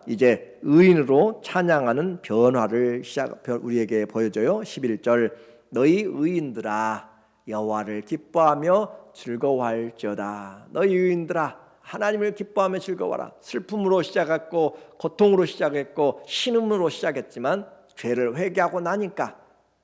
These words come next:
참된 복이죠. "여호와를 기뻐하며 즐거워할지어다." 이 하나님의 주시는 기쁨,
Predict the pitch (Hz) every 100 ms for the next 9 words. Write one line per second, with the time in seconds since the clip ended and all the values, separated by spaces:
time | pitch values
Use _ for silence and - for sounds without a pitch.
0 | _ _ - 170 156 160 127 107 110 107
1 | 170 233 - - _ - 107 190 - 98
2 | 101 - - 190 170 156 208 220 - -
3 | - 127 123 151 135 120 120 110 101 80
4 | - 202 190 196 196 202 196 - - 151
5 | 156 143 117 _ 127 117